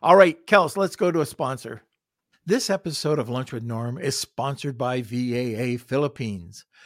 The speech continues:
Looking for a high-quality virtual assistant for your business? With the rigorous screening, intensive Amazon and Walmart training, and ongoing professional development, get the peace of mind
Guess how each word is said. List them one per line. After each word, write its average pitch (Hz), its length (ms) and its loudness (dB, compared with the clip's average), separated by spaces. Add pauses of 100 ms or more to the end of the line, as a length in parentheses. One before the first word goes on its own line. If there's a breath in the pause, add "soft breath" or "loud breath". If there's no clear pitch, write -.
(160 soft breath)
Looking 143 320 -4
for 131 180 -6
a 113 80 -2
high-quality 139 840 -4
virtual 139 460 -4
assistant 151 500 -8
for 143 80 -8
your 147 240 -2
business? 170 580 -4 (680 soft breath)
With 147 180 -4
the 131 80 -4
rigorous 190 560 -4
screening, 143 600 -6
intensive 175 720 -6
Amazon 147 600 -4
and 117 120 -8
Walmart 131 420 -4
training, 120 460 -8 (300 soft breath)
and 131 160 -6 (120)
ongoing 165 600 -2
professional 143 680 -6
development, 117 640 -6 (400)
get 180 180 -6
the - 80 -6
peace - 400 -4
of 170 140 -2
mind 127 480 -4